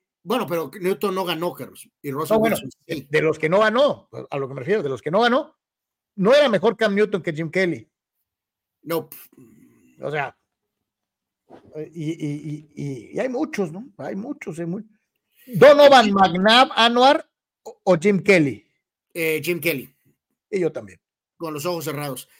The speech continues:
Speaker 1: Ricardo dice que por ahí leyó que México a lo mejor de líder podría ir a Monterrey, podría ser, como en el ochenta y seis, tal vez, pero Carlos, eh, ¿sabes qué, Carlos? Eh,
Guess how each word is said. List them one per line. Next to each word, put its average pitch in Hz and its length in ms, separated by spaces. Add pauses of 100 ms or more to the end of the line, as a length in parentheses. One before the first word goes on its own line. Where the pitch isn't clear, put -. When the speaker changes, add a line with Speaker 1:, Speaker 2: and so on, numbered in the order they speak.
(160)
Speaker 1:
Ricardo 175 380
dice 202 160
que 170 100
por 160 140
ahí 180 100
leyó 185 300
que 165 140
México 170 400
a 151 80
lo 147 100
mejor 160 300
de 165 80
líder 175 360
podría 151 280
ir 175 60
a 170 40
Monterrey, 156 680 (340)
podría 147 280
ser, 151 320 (320)
como 160 220
en 156 60
el 151 80
ochenta 151 300
y 151 60
seis, 180 400 (540)
tal 185 200
vez, 214 240
pero 175 220
Carlos, 175 520
eh, 147 500 (800)
¿sabes 240 280
qué, 220 320 (320)
Carlos? 170 520 (960)
Eh, 147 560